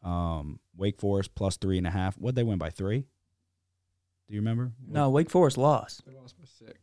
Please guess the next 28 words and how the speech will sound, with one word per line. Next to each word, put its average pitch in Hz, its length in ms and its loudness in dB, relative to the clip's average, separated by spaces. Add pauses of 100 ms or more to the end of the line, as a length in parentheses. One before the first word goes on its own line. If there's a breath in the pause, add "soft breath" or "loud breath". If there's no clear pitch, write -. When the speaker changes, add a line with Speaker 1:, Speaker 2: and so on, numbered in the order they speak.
Speaker 1:
Oh, 101 160 4
that's 90 180 0
right, 101 160 2
that's 85 160 -4
right, 85 140 -4
that's 78 140 -10
right. 80 140 -8 (440)
Yeah, 98 360 2
um, 87 540 -2 (240)
they 95 140 2
suck. - 400 -4 (800)
Their 87 100 -6
quarterback 87 440 -2
sucks. - 380 -10 (140)
Um, 90 580 0 (880)
so 90 140 -4
that's 90 180 -2
a 95 60 -2
loss. 87 580 -2
Texas 110 320 -2
A 101 140 0
and 101 100 0
M 101 80 0
minus 92 260 -2
six - 220 -4
and 98 100 -4
a 92 40 -4
half. 98 480 -4